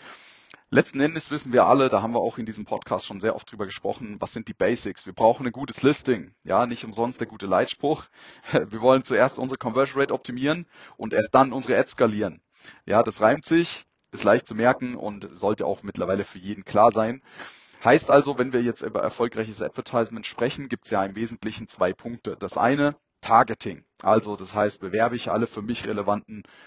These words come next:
Sa-, Targets, also Suchbegriffe, Asins oder auch Zielgruppen. Und das zweite, Bidding.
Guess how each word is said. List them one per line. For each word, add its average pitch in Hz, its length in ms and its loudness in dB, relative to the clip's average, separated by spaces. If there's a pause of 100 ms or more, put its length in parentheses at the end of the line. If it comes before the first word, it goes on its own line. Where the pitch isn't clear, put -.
(240)
Sa-, 104 440 2
Targets, 147 600 4
also 92 240 -2
Suchbegriffe, 104 920 -6
Asins 107 640 2
oder 95 180 -4
auch 71 160 -4
Zielgruppen. 156 640 -10 (500)
Und 147 160 -6
das - 140 0
zweite, 113 480 2
Bidding. 139 540 2